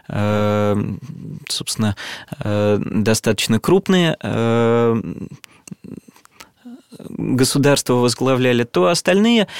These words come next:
э, были князьками, э, местных таких городов. Э, в этих городах, может, было по триста, по пятьсот жителей.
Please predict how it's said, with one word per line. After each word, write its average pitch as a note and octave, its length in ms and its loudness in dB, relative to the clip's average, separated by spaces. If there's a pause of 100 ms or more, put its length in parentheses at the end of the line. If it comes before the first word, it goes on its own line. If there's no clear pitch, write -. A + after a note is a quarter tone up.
(180)
э, B2 440 4 (140)
были F3 300 4
князьками, E3+ 760 2 (320)
э, A#2+ 500 4
местных D#3 440 2
таких B2 340 0
городов. C#3 720 2 (420)
Э, A2+ 500 4
в A2+ 100 2
этих C#3+ 260 2
городах, D3 440 0
может, B2 220 -2
было A2 480 0 (300)
по G#2+ 240 2
триста, C#3 460 -2
по - 140 -4
пятьсот C#3+ 520 2
жителей. A#2 580 0